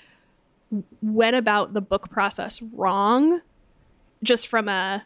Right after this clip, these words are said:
mental attitude perspective. And I was talking about this with somebody yesterday, and I was saying it was just so hard for me to trust in the process that it would get better. And so it was so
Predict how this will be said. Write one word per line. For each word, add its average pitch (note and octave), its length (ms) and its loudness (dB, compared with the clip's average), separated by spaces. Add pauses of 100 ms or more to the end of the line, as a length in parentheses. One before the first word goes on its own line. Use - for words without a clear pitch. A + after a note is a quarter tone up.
(100)
mental G#3+ 640 -2
attitude B3+ 680 -2
perspective. D#4 760 0
And B3 100 0
I B3 60 2
was B3 120 -2
talking B3+ 500 -2 (200)
about G#3 280 -2
this G#3 180 -4
with G#3+ 120 -8
somebody G3+ 560 -4 (540)
yesterday, G#3+ 760 0 (440)
and A#3 100 -2
I A3+ 100 2
was A3 120 -2
saying G#3+ 220 0
it G3+ 80 -2
was A3 100 -2
just - 300 -4
so A#3 240 4
hard A#3 320 -2
for A3+ 120 -4
me G#3+ 140 -4
to G3+ 80 -4
trust - 520 -4
in A3 100 -6
the G3+ 60 -6
process G#3 520 -4
that G#3 120 -6
it E3+ 60 -4
would G3 140 -10
get - 280 -8
better. B3+ 460 0 (600)
And A3+ 240 2
so A3 480 0 (480)
it B3+ 160 0
was A#3+ 140 -2
so C#4 760 0